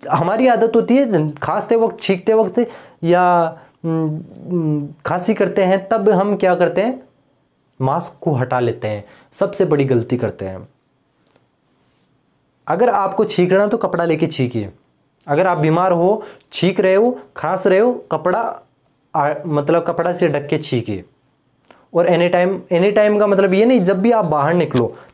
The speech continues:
तब वो आपको मास्क लगा के रहना, अंदर बैठे बैठे मास्क नहीं लगाना है, उससे भी आपको प्रॉब्लम हो सकती है। और शाम, सुबह शाम घूमने जाइए, बिल्कुल अपने शरीर को बिल्कुल निर्गल मत कीजिए,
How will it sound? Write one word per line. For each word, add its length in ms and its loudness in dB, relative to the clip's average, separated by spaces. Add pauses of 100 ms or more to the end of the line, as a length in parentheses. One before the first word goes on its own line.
तब 80 2
वो 100 4
आपको 280 2
मास्क 320 0
लगा 220 2
के 120 0
रहना, 260 0
अंदर 340 2
बैठे 220 2
बैठे 180 2
मास्क 260 0
नहीं 140 2
लगाना 280 2
है, 160 -6 (280)
उससे 240 -2
भी 140 2
आपको 340 2
प्रॉब्लम 400 0
हो 140 2
सकती 360 -2
है। 160 -6 (540)
और 160 0
शाम, 280 -2
सुबह 220 2
शाम 280 0
घूमने 420 2
जाइए, 360 0 (340)
बिल्कुल 280 2
अपने 220 2
शरीर 240 0
को 100 0
बिल्कुल 720 0 (340)
निर्गल 340 2
मत 160 0
कीजिए, 400 -4